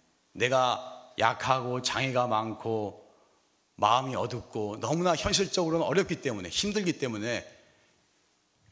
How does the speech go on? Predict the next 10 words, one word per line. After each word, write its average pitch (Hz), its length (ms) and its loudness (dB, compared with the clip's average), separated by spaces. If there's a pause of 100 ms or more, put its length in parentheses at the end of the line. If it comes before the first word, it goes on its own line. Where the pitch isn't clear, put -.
(100)
이 190 220 0 (180)
힘들고 185 1000 0
부족할 160 560 2
때는 180 360 0 (280)
다른 147 220 2
사람의 147 280 0
도움이 156 300 0
필요하잖아요. 85 580 -4 (720)
그래서 95 360 -2 (640)
부처님의 127 920 0